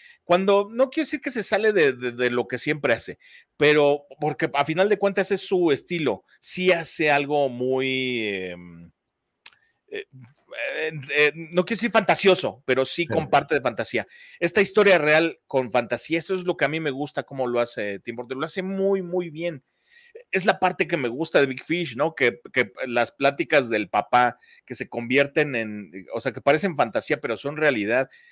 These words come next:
Speaker 1: Esta parte del juego entre, entre la fantasía y la realidad es lo que a mí me gusta mucho, y lo hace muy, muy bien en esta historia Tim Burton. De verdad, si no la han visto,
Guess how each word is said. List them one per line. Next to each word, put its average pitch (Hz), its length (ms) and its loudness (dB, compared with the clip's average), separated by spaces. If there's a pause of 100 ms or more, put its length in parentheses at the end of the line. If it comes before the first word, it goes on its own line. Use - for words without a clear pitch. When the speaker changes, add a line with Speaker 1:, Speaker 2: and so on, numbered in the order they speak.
(240)
Speaker 1:
Esta - 380 0
parte 196 360 0
del 147 160 6
juego 170 400 0
entre, 147 220 -4 (200)
entre 117 200 -6
la 117 80 2
fantasía 117 280 -6
y 165 40 2
la 170 80 4
realidad 135 260 0
es 165 60 -8
lo 170 100 -2
que 175 80 2
a - 40 -2
mí 170 60 -6
me 170 120 -6
gusta 160 240 -6
mucho, 151 380 -8 (300)
y 185 80 -6
lo 196 120 4
hace 208 200 -2
muy, 214 360 0
muy 202 280 -4
bien 185 320 -6
en 180 120 -6
esta 175 200 -6
historia 151 520 -4
Tim 139 180 -12
Burton. 139 420 -6
De 131 100 0
verdad, 160 260 4
si 190 120 -8
no 202 100 0
la 208 100 4
han 180 80 0
visto, 190 420 0